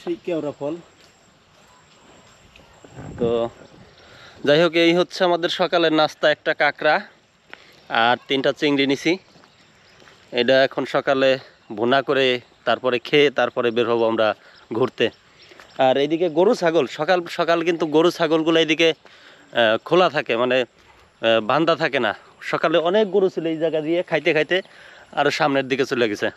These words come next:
যাই হোক, এই যে আর একটা ঘের, এই ঘেরের ঘর হইতেছে এইটা। এই যে,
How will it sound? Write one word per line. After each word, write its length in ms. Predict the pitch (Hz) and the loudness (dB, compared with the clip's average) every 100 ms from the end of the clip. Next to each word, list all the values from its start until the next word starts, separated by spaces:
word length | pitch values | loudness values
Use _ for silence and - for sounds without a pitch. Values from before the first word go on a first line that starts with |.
| _ _ - - _ _ _ - - 131 | _ _ -20 -20 _ _ _ -20 -10 0
যাই 100 | 151 | 2
হোক, 100 | 165 | 4
এই 100 | 180 | 4
যে 80 | 180 | 4
আর 80 | |
একটা 200 | 175 - | 2 -2
ঘের, 220 | 170 170 190 - _ _ _ _ - - | -2 0 -2 -6 _ _ _ _ -14 2
এই 140 | 202 | 2
ঘেরের 280 | 190 190 190 | 4 2 4
ঘর 160 | 165 165 | 2 0
হইতেছে 280 | 160 156 165 | 0 -2 0
এইটা। 220 | 135 110 95 - - _ _ | 2 0 -6 -14 -20 _ _
এই 120 | 123 | -2
যে, 80 | 104 | -2